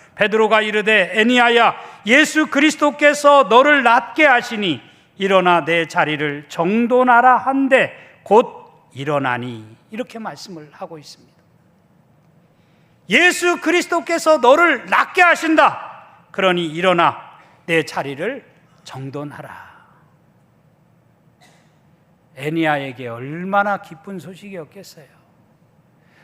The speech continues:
얼마나 좋았겠어요. 예수 그리스도를 믿는 가운데 우리에게도 이런 치유의 역사가 때로는 우리의 심령 가운데도 나타날 수 있기를 축원합니다.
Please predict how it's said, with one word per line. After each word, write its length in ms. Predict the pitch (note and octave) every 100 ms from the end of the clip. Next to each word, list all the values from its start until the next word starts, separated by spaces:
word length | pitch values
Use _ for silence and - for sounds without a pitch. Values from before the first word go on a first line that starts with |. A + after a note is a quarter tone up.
| _
얼마나 760 | D#3 A#3 D4 D#4+ E4 D#4+ C#4+ -
좋았겠어요. 600 | G#3 G#3+ G#3+ F3+ - - _ _ _ _ _ _ _ _ _ _ _ _ _ _ _ _ _ _ _ _ _ _ _ _ _ _ _ -
예수 340 | D#3+ D#3 F3
그리스도를 760 | - D#3+ D3+ D#3+ D3 D3 C3+ C#3+ _ _ _
믿는 380 | D3 D3+ D3+ D3
가운데 760 | C#3 C#3 C3+ C3+ F3+ A#2 _ _ _ _ _
우리에게도 500 | D3 D3+ D#3+ D3 C#3
이런 480 | C3 C3+ D3+ C#3+ C3 _ _ _ _ _ _ _ _ _ _ _
치유의 640 | - - D4 C4+ A3+ D#3
역사가 540 | B2+ - - - - _ _ _ -
때로는 460 | G#3 F3+ C#3 B2 B2 _ _ D#3+
우리의 320 | D3+ D#3 C3+
심령 420 | - G#3+ E3+ D#3+
가운데도 520 | D3 C3+ C3+ C3 B2+
나타날 460 | B2 C3 D3 D3+ C3+
수 140 | -
있기를 360 | C3 - A2+ A2+
축원합니다. 760 | - A3+ F3 C3 G#2+ - -